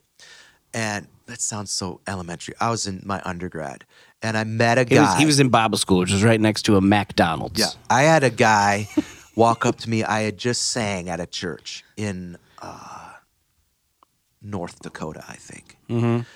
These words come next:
Speaker 1: And a guy walked up to me and he said, "You really blessed me today." And he handed me a hundred dollar bill. And I was, I,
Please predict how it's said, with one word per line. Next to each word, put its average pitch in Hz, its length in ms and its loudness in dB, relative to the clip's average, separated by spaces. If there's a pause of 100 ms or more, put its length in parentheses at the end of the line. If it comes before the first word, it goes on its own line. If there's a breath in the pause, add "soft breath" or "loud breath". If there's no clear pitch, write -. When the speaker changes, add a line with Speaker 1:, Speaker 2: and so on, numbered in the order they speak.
(580 soft breath)
Speaker 1:
And 127 160 2
a 120 60 2
guy 131 260 6
walked 143 360 2
up 135 160 2
to 127 80 -2
me 113 180 2
and 107 100 0
he 107 60 -2
said, 101 280 0
"You 113 80 2
really 113 240 6
blessed 107 360 0
me 104 100 -2
today." 92 200 0
And 90 100 -4
he 85 60 -8
handed 92 280 -4
me 87 80 -6
a 82 60 -6
hundred 90 440 -6
dollar 87 280 -4
bill. 69 320 -14 (1160)
And 117 120 -2
I 110 100 2
was, 104 240 -4
I, 95 100 -8